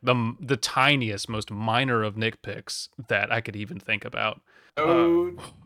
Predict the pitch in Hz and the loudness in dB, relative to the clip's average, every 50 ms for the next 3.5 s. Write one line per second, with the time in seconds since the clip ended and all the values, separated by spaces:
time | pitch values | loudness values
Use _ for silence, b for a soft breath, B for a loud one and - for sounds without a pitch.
0 | _ - - 226 233 233 226 208 202 208 220 220 220 226 214 202 180 165 185 175 | _ -12 -6 -2 0 0 0 2 2 2 4 4 4 4 4 4 4 4 2 2
1 | - 180 175 175 170 180 180 - - 175 170 165 - - 185 180 - 180 156 165 | 4 4 4 4 4 2 -2 -2 2 2 2 2 2 2 0 2 2 0 2 2
2 | 175 180 165 151 135 - 165 170 170 - 135 135 127 - - - - 165 - - | 0 2 2 2 0 2 2 2 2 2 -2 -4 -4 -6 -10 -8 -8 -6 -6 -6
3 | - - - - - - - - - 370 | -6 -2 -2 0 2 2 0 4 2 0